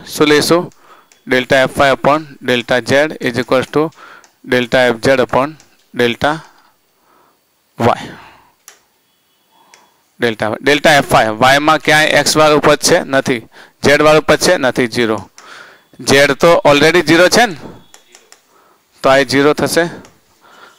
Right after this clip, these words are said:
અને delta F Z upon delta X, I zero થાય છે. અને delta F X upon delta Z. આમાં ઝેડ વાળું પદ છે? નથી. તો આ શું થશે? ઝીરો.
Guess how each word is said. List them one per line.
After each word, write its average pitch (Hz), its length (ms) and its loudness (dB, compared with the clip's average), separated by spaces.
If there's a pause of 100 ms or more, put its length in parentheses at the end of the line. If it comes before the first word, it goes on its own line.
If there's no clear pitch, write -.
(240)
અને 131 260 0 (840)
delta 127 240 0 (180)
F - 80 -16
Z 139 300 2
upon 147 340 -2 (320)
delta 123 380 0 (180)
X, - 340 -2 (160)
I 131 160 2
zero 147 300 0
થાય 165 200 2
છે. 196 160 0 (840)
અને 127 160 0 (100)
delta 127 340 0 (320)
F 131 220 0 (460)
X - 40 -6 (180)
upon 135 380 -2
delta 120 340 0 (560)
Z. 117 100 -4 (720)
આમાં 135 220 0
ઝેડ 143 220 0
વાળું 151 260 4
પદ 147 200 2
છે? 175 100 4 (180)
નથી. 135 380 -4 (100)
તો - 80 -6
આ 135 200 0
શું 175 160 2
થશે? 160 300 0 (720)
ઝીરો. 127 360 -6